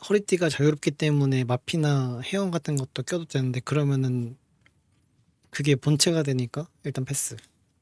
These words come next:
물론 지금 내 본체는 오리아스의 종말이긴 한데. 자, 그리고 장갑에서 이제 여기서는 희귀고, 어, 피로 민첩이랑 화염 저항, 그리고 푸우아테,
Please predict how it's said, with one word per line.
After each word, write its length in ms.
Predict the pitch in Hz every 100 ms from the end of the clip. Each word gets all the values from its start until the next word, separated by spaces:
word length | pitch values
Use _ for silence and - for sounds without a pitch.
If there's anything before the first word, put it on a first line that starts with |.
| _ _ _ - _ _ _ _ -
물론 600 | 143 143 135 127 120 135 _ _ _ _ _ _ _ -
지금 360 | 151 139 143
내 140 | 135 131
본체는 580 | - 139 156 143 135
오리아스의 540 | 123 131 143 139 - 131
종말이긴 500 | 131 131 131 123 131
한데. 440 | 135 120 117 107 _ _ _
자, 160 | - 120
그리고 260 | - 135 135
장갑에서 880 | - 143 143 165 139 123 147 170 - _ - 143
이제 220 | 120 127
여기서는 380 | 127 147 143 143
희귀고, 600 | 165 196 180 156 156 131 _ - - - - _ _ _ _ -
어, 200 | 123 117 -
피로 320 | - 226 202
민첩이랑 840 | 156 147 - 151 143 135 131 113 - _ _ _ _ _ _ _ _ _ _
화염 400 | - 185 175 170
저항, 360 | 143 120 107 101 _ -
그리고 240 | 143 131 131
푸우아테, 720 | - 214 190 147 - 120 -